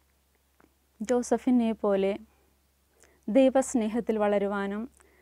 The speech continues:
നന്മയിൽ ജീവിക്കുവാനും ഞങ്ങളെ അനുഗ്രഹിക്കണമേ. ഈ ബോധ്യം ഇന്നത്തെ ക്ലാസ്സിലൂടെ ഞങ്ങൾക്ക് തന്ന ദൈവത്തിന് നന്ദി പറയുന്നു.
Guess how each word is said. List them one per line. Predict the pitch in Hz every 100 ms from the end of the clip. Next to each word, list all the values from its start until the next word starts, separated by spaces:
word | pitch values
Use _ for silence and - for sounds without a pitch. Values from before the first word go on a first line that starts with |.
| _ -
നന്മയിൽ | 233 247 254 254 233
ജീവിക്കുവാനും | 214 214 214 208 220 202 190 185 208 - _ _ _ _ _ -
ഞങ്ങളെ | 220 214 208 202
അനുഗ്രഹിക്കണമേ. | 202 202 214 214 196 196 196 196 269 _ _ _ _ _ _ -
ഈ | 254 269
ബോധ്യം | 208 226 220 208 226
ഇന്നത്തെ | 220 233 -
ക്ലാസ്സിലൂടെ | 220 214 208 - 226 196
ഞങ്ങൾക്ക് | 208 208 208 202 202
തന്ന | 196 190 202
ദൈവത്തിന് | 190 190 190 190 196 190
നന്ദി | 190 196
പറയുന്നു. | 190 185 185 190 202